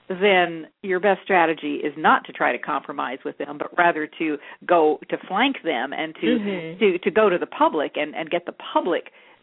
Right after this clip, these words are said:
Speaker 1: agreeing with you on the agenda that you wanna move forward.
Speaker 2: Yeah, and I, and I think it's so interesting what you're saying about sort of trying to lead from the center, but actually being a little bit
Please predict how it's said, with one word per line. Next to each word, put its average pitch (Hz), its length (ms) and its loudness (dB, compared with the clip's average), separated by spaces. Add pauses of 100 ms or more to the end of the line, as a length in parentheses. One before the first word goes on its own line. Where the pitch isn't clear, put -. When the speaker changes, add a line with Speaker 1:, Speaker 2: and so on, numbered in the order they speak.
(440)
Speaker 1:
agreeing 185 440 -4
with 151 140 -8
you 165 140 -4
on 156 140 -6
the 151 100 -4
agenda 156 360 -2
that 143 140 -8
you 147 100 -8
wanna 135 200 -10
move 127 260 -10
forward. - 440 0 (640)
Speaker 2:
Yeah, 165 500 -4 (100)
and 226 140 2
I, 254 80 0 (100)
and 269 140 -2
I 285 60 0
think 381 220 -4
it's 381 200 -2
so 320 160 -2
interesting 247 440 -4
what 202 140 -8
you're 185 160 -4
saying 190 220 -2
about 170 380 -6
sort 185 120 -8
of 180 140 -12
trying 202 280 -8
to 180 60 -8
lead 185 360 -12
from 175 140 -8
the 170 60 -6 (120)
center, 165 220 -6
but 175 180 -6
actually 175 520 -4
being 175 280 -8
a - 80 -12
little 165 280 -8
bit - 140 -8